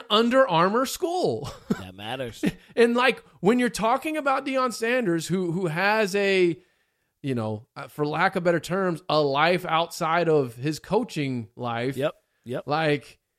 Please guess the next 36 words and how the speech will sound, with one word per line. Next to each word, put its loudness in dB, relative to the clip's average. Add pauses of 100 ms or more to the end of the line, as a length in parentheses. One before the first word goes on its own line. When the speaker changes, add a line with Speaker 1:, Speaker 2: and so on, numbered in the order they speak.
(120)
Speaker 1:
he's 4
not 2
gonna 4
go 4
somewhere 2
and -2
wear 2
Nike -2
or 0
Adidas. -4
Like, -2
he -4
is 2
an -2
Under -2
Armour -2
guy. 0
Like, -2
look -2
at -2
his, -4
I -2
mean, -4
it's -8
crazy -4
'cause -8 (140)
people -8
may 0
not -2
pay -4
attention -4
to 0
this, -4
but, -6
like, -4 (500)
uh, -2